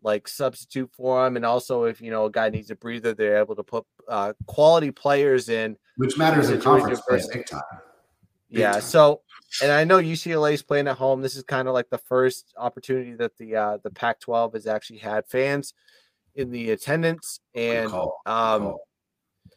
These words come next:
Speaker 1: you know, I think a lot of people are gonna kinda jump on the U C L A side, in my opinion, and I really like Arizona. Arizona's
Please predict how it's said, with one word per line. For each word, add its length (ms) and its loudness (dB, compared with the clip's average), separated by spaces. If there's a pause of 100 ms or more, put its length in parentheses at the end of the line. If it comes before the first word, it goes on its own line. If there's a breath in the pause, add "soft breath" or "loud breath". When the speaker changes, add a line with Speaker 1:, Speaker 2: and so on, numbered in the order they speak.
(140)
Speaker 1:
you 80 -10
know, 80 4
I 120 2
think 180 0
a 40 0
lot 200 6
of 80 -4
people 240 0
are 100 4
gonna 200 2
kinda 260 0
jump 340 -4
on 120 -4
the 60 -16
U 180 -16
C 180 -12
L 180 -8
A 140 -4
side, 380 -10
in 100 -12
my 120 -10
opinion, 480 -12
and 160 -14 (100)
I 280 -2
really 300 -4
like 280 -2
Arizona. 380 -8
Arizona's 520 4